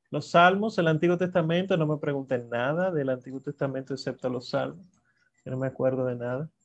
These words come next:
No, mentira. <laughs> Bien,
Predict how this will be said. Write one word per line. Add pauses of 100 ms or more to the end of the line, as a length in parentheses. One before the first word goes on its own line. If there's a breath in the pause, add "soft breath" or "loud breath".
(200)
No,
mentira. (800)
<laughs> (580 loud breath)
Bien,